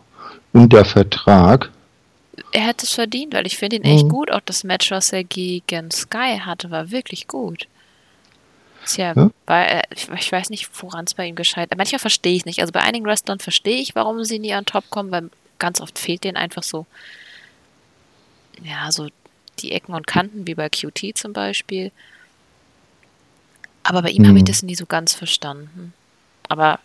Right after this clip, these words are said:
Speaker 2: vielleicht kenne ich ihn da auch zu wenig. Ich habe nur seine ganzen C C W Sachen halt, ich das echt eine Weile richtig gesuchtet habe,
Speaker 1: <laughs>
Speaker 2: gesehen.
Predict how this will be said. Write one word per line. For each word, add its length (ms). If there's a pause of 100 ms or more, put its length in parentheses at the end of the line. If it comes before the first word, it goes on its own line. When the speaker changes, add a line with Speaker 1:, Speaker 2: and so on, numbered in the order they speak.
(120)
Speaker 2:
vielleicht 300
kenne 160
ich 80
ihn 60
da 100
auch 100
zu 160
wenig. 200
Ich 60
habe 160
nur 120
seine 280
ganzen 480
C 200
C 120
W 320
Sachen 280
halt, 180
ich 120
das 260
echt 180
eine 100
Weile 260
richtig 280
gesuchtet 520
habe, 100
Speaker 1:
<laughs> 20
Speaker 2:
gesehen. 380